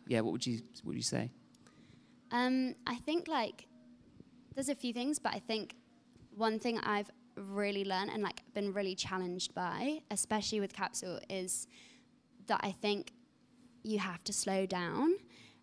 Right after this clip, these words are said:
Speaker 2: And I, Capsule came about because I was on furlough, and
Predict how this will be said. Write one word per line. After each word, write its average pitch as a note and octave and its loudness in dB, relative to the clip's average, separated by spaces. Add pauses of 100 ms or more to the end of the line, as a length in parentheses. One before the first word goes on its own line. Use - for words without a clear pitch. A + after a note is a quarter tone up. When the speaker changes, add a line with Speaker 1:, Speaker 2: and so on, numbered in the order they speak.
(120)
Speaker 2:
And G3+ 2 (380)
I, G#3 4 (580)
Capsule - 0
came G#3 2
about G3+ 2
because F#3 -4
I F#3+ 0
was F#3+ -2
on F3+ -2
furlough, F#3 -2 (120)
and F#3+ 0